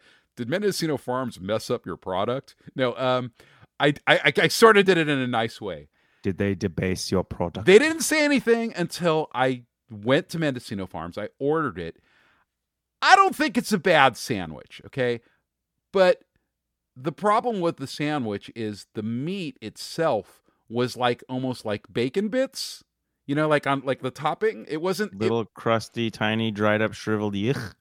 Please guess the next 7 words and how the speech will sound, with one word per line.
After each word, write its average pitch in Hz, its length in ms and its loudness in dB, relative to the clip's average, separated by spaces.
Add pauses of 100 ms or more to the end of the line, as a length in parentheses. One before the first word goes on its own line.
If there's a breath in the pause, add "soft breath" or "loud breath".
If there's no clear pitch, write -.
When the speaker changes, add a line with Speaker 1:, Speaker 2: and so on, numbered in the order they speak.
(140)
Speaker 1:
They 156 140 -2
call 196 320 2
it 208 240 0
a 135 360 -2 (520)
Philly 175 760 -2 (140)
shroom 143 460 -2
steak. - 640 -14